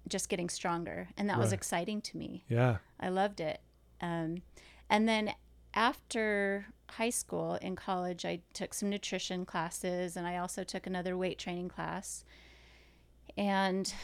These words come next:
Speaker 1: um, that was a lot of fun. Um, but after high school, you know, you kinda slow down. You're not doing your P E and your, all your sports anymore. And so your body starts changing. And I'm like, "Oh my gosh, I gotta,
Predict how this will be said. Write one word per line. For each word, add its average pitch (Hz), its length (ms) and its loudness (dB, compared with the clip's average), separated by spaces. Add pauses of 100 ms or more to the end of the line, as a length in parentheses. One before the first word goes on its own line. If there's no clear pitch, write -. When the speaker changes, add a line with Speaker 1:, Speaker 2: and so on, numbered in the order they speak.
(200)
Speaker 1:
um, 180 280 0
that 190 180 0
was 202 100 -2
a 208 80 -2
lot 196 160 2
of 196 80 -4
fun. 190 480 -2 (1300)
Um, 190 240 0
but 202 180 2
after 208 260 0
high 214 160 0
school, 190 260 -2
you 185 120 0
know, 180 100 -2
you 180 240 -2
kinda 196 220 -6
slow 185 400 2
down. 180 480 -2 (640)
You're 180 120 -2
not 185 200 -2
doing 185 320 0
your 170 100 0
P 190 560 0
E 180 40 0
and 175 140 0
your, 156 220 0 (600)
all 202 120 8
your 190 160 4
sports - 500 4
anymore. 175 440 0
And 175 220 -6
so 170 260 0
your 170 280 -4
body 170 320 -4
starts - 440 -2
changing. 185 640 -4
And 165 100 -4
I'm 165 180 -4
like, - 300 -8
"Oh 196 60 -10
my 190 140 -8
gosh, 175 300 -8
I - 60 -8
gotta, 185 260 -6